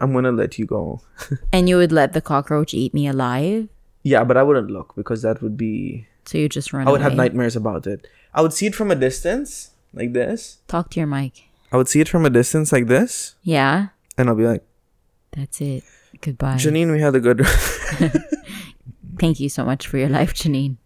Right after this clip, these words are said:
Speaker 1: There's not enough Baygon in this world to protect you." <laughs> Then I
Speaker 2: You
Speaker 1: just
Speaker 2: call it Baygon? I call it bygone.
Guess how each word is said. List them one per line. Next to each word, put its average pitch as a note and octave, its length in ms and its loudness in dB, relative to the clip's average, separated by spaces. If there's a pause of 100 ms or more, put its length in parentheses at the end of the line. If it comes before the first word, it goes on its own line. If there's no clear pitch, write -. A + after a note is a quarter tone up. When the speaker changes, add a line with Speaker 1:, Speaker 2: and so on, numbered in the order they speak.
(100)
Speaker 1:
There's C#3+ 280 2
not D3+ 280 4
enough D3 240 4
Baygon B2 520 6
in A#2+ 120 -2
this A#2 200 -4
world G2+ 260 0
to - 80 -16
protect - 500 -4
you." - 200 -4
<laughs> - 540 -10
Then G#2 100 -4
I F#2 60 -6
Speaker 2:
You F2 60 -4 (120)
Speaker 1:
just - 40 -6
Speaker 2:
call F4 140 6
it G3 160 2
Baygon? G3 520 4
I A3 100 0
call C4 160 2
it G#3 140 2
bygone. C#3+ 640 0